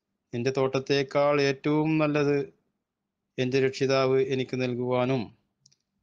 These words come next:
നിന്റെ തോ-, തോട്ടം, തോട്ടത്തിന്മേൽ ആകാശത്തിൽ നിന്നുള്ള ശിക്ഷ ഇറക്കി അത് നാമാവശേഷമാക്കുവാനും ഒക്കെ അല്ലാഹുവിന്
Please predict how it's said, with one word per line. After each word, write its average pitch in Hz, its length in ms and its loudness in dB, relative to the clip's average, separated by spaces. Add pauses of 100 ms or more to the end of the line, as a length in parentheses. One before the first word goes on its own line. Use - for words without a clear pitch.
(140)
നിന്റെ 165 240 0
തോ-, 160 460 2
തോട്ടം, 156 420 0 (460)
തോട്ടത്തിന്മേൽ 147 680 0
ആകാശത്തിൽ 143 580 0
നിന്നുള്ള 143 320 0
ശിക്ഷ 135 280 -6
ഇറക്കി 135 440 0 (1080)
അത് 131 180 0 (100)
നാമാവശേഷമാക്കുവാനും 139 1400 0
ഒക്കെ 131 240 -2
അല്ലാഹുവിന് 127 760 -2